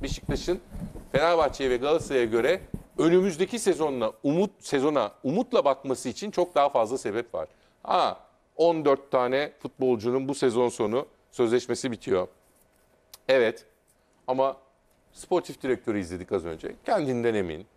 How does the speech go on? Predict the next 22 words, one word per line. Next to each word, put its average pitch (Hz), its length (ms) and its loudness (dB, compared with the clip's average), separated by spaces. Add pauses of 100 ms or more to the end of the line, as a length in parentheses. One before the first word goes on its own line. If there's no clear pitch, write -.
(120)
Sabır 147 300 -2
falan 120 280 0
istemiyoruz. 87 760 -10
Genç 147 300 -4
ya 113 100 0
da 104 60 2
yaşlı, 95 360 0
yerli 127 340 0
ya 104 120 -2
da 95 60 -2
yabancı. 78 460 -6
Gelecek 135 360 -2
oyuncu. 95 440 -4 (300)
Beşiktaş, - 400 -2 (180)
hani 131 220 0
hemen 165 340 2
başarılı 120 360 2
olacak. 85 300 -2 (420)
Beşiktaş - 600 -2 (360)
formasını 135 400 0
taşıyabilecek 123 540 0
oyuncular 92 440 2